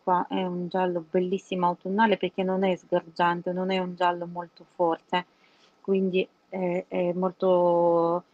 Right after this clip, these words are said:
difficile sbagliare con questo giallo. Dopodiché inizio a disegnare i puntini. Come vi dicevo già prima, perché ci serve un liner e unica conoscenza di cui avete bisogno per fare questo decoro e fare le linee sottili.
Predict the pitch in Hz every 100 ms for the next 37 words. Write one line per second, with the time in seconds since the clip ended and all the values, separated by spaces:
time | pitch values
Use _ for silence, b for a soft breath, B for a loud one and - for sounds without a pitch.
0 | _ 190 190 170 170 165 165 175 170 160
1 | 160 175 165 165 - - 165 165 165 -
2 | b b b b b - 247 339 247 233
3 | 175 170 - _ _ _ - 339 233 180
4 | - 226 - 240 220 226 220 196 180 180
5 | 185 185 196 185 180 170 - 160 160 -
6 | 349 359 233 196 190 233 226 180 196 -
7 | 196 170 165 160 b b b _ 220 -
8 | 233 190 - 180 180 180 180 185 185 185
9 | 180 - 185 180 190 185 185 175 185 185
10 | - 196 185 185 175 175 175 180 175 185
11 | 180 185 185 180 175 180 - 185 180 175
12 | - 247 294 185 180 - 208 180 175 175
13 | 170 165 165 165 - 175 - 180 233